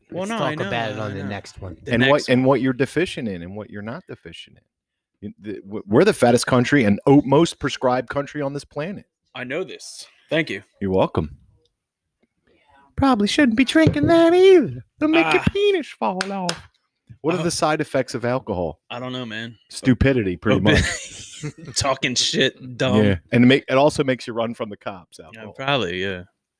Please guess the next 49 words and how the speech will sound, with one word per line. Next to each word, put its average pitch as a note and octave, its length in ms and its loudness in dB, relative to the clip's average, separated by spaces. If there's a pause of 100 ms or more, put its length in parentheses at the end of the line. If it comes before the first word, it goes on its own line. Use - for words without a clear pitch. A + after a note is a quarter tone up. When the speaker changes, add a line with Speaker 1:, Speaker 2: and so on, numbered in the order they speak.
(160)
Speaker 3:
So - 100 -6
you F2 60 -4
probably F#2+ 220 0
wanna F2 100 0
stay - 160 -4
away D2+ 180 -4
from - 160 -10
that. - 220 -12 (140)
Speaker 1:
All F3 100 4
right, F3+ 120 2
everybody. F3 420 -2 (460)
Speaker 3:
All G#3 120 -8
right, F#2+ 60 -10
we're G2+ 100 -10
gonna G#2+ 140 -8
roll. A2 340 -4 (160)
Speaker 1:
Listen, E3 260 -4
hit, E3+ 160 -4
uh, E3 300 0
hit E3+ 180 -6
our E3+ 160 -4
links D#3 500 -10 (140)
in B2 100 -12
our B2 120 -8
bio A#2+ 460 -6
or A#2+ 180 -6
LinkedIn. A#2+ 560 -10 (180)
Speaker 3:
Link A2 320 2
Speaker 1:
LinkedIn. C3 100 -4
Speaker 3:
bo, G2 460 4 (100)
link A2+ 320 -4
bo. F2+ 440 -6
Speaker 1:
Link D3+ 140 -6
Speaker 3:
It's D3+ 100 -16
Speaker 1:
in D3 60 -8
Speaker 3:
not C3+ 80 -12
Speaker 1:
bio. C#3 460 -8 (120)
Speaker 3:
Link A2 180 -18 (100)
bo. F2 440 -10
Speaker 1:
And, B2 220 -6
uh, A#2+ 240 -12 (1000)
Speaker 3:
Uh, A2+ 220 4
we're D3+ 120 4
gonna F3 140 2
come - 160 -6
out C3 160 -2
with A#2 120 -8
some, A2+ 240 -6
uh, F#2+ 260 -2